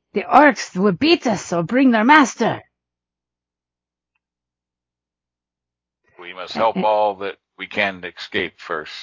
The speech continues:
Speaker 1: And of course, these three guys stop working and look, and these two guys kinda get closer away from the whips and the wolves.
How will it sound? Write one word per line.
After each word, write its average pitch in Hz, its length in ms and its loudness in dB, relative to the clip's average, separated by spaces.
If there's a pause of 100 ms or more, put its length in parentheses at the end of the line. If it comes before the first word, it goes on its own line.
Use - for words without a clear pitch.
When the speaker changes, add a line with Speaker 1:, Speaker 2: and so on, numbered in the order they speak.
(120)
Speaker 1:
And 175 80 0
of 165 80 -2
course, 175 220 0
these 190 280 2
three 208 220 0
guys 175 280 2
stop 156 280 -2
working 170 340 -4
and 143 160 -4
look, 151 300 -4
and 135 220 -8
these 165 340 -4
two 180 180 -2
guys 165 280 2
kinda 151 360 -4 (320)
get - 200 -6
closer 170 520 -2
away 156 220 0
from 151 160 -6
the 143 80 -4
whips 156 280 -6
and 151 80 -6
the 143 60 -4
wolves. 147 520 -6